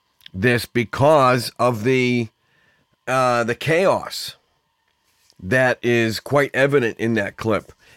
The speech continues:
Yeah, you see people protesting. Do they have a right to protest? Yes. They have a right to peaceable protest, of course.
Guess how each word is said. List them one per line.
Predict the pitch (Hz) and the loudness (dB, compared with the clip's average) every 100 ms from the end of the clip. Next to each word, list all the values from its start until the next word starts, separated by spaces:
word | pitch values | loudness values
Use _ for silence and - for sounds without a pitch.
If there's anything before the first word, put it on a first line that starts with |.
| - | -2
Yeah, | 135 160 | 2 4
you | 147 | 2
see | 135 160 143 | 0 0 0
people | 165 160 143 | 0 2 0
protesting. | - 143 147 - 143 - 139 | 0 0 2 0 -2 0 -2
Do | 113 135 | 2 4
they | 143 | 6
have | 139 135 | 4 4
a | 113 | 2
right | 117 160 - | 2 2 -2
to | |
protest? | 156 156 151 143 156 - | -2 0 0 2 0 0
Yes. | 101 120 156 107 - - _ _ _ _ _ _ | 0 2 2 0 -6 -14 _ _ _ _ _ _
They | 117 | 0
have | 139 127 | 2 2
a | |
right | 120 135 147 | 2 2 2
to | 135 | -4
peaceable | - 165 190 131 104 | 0 0 2 0 0
protest, | 87 - 95 90 101 95 98 | 0 -2 -2 -2 -8 -8 -10
of | - | -6
course. | 143 123 - - | 0 0 -2 -12